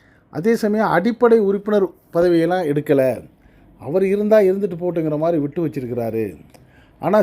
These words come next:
செங்கோட்டையன் எதிர்பார்த்தது என்னன்னா, நம்மளை அடிப்படை பதவி உறுப்பினரை எடுத்துட்டாருன்னா, நம்ம ஒரு சுரே-, சுயேட்சை எம் எல் ஏ மாதிரி இருந்து, ஓ பி எஸ் அவர்களோட நாளோட சேர்ந்து, ஐந்தா சேர்ந்து, நம்ம ஒரு தனி டீமா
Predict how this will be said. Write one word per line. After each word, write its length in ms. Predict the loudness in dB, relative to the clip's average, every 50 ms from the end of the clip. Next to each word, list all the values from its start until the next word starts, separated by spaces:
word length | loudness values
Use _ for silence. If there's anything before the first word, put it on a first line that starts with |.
| 2 2
செங்கோட்டையன் 460 | 0 2 4 4 4 4 4 2 4
எதிர்பார்த்தது 640 | 2 2 2 2 2 2 2 2 0 -2 0 0 -2
என்னன்னா, 480 | -2 -4 -6 -6 -8 -8 -8 -10 -12 -14 -20 -20 _ _ _ _ _ _ _ _ _ _ _ -6
நம்மளை 220 | -4 0 2 2
அடிப்படை 560 | 4 4 4 2 2 0 0 2 2 2 2
பதவி 420 | 2 0 0 2 2 2 2 2 0
உறுப்பினரை 600 | 0 0 0 -2 -2 0 0 2 2 2 2 2 0
எடுத்துட்டாருன்னா, 840 | 0 0 0 -2 0 2 2 2 2 0 -4 -6 -6 -6 -8 -8 -12 -18 -20 _ _ _ _ _ _ _ _ _
நம்ம 180 | -10 -4 0 2
ஒரு 180 | 2 2 2 0 0
சுரே-, 320 | 2 4 4 4 4 0 -8 -12 -8
சுயேட்சை 440 | -4 -2 -2 -2 -2 0 2 4 4
எம் 160 | 4 4 2
எல் 100 | 0 0
ஏ 100 | 0 -2
மாதிரி 260 | 0 0 0 0 0
இருந்து, 480 | 0 -2 -2 -2 -2 -2 -2 -2 -4 -6 -12 -20 _ _ _ _ _ _ _ _ _
ஓ 220 | 0 0 0 0
பி 120 | 2 0 0
எஸ் 180 | 2 2 2
அவர்களோட 380 | 2 2 2 2 2 2 2 0
நாளோட 420 | 0 0 2 2 4 4 2 2
சேர்ந்து, 320 | 0 -2 -2 -4 -2 0 0
ஐந்தா 460 | 2 2 0 0 2 2 2 2 2
சேர்ந்து, 600 | 2 0 0 0 0 2 2 2 2 2 -2 -6 _ _ _ _ _ _ _ _ -6
நம்ம 220 | -4 -2 2 4
ஒரு 200 | 4 4 4 2
தனி 260 | 2 0 2 2 2 0
டீமா 500 | -2 -2 -2 0 0 2 2 2 0